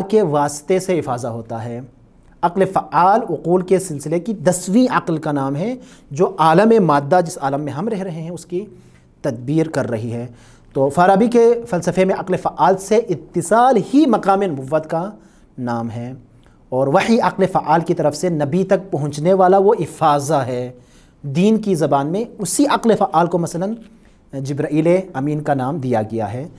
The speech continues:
تو یہ ایک، آ، اپنی، آ، طرف سے ایک تحلیل جناب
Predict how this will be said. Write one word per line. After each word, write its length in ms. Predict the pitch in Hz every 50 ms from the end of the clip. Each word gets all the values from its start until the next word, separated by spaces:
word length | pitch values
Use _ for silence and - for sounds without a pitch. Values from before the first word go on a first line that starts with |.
| - - - - - - -
تو 200 | - 233 240 240 226
یہ 220 | 190 214 247 277
ایک، 400 | 277 254 269 - - - - 190
آ، 20 | 190 175 156 143
اپنی، 420 | 156 - - 190 196 214 214 208
آ، 220 | 214 202 - - 180 160 147 143 147
طرف 200 | 165 160 160 -
سے 160 | - - 190
ایک 260 | 170 151 - - - - -
تحلیل 460 | - - - - - 175 175 214 226
جناب 280 | 208 170 180 165 160 165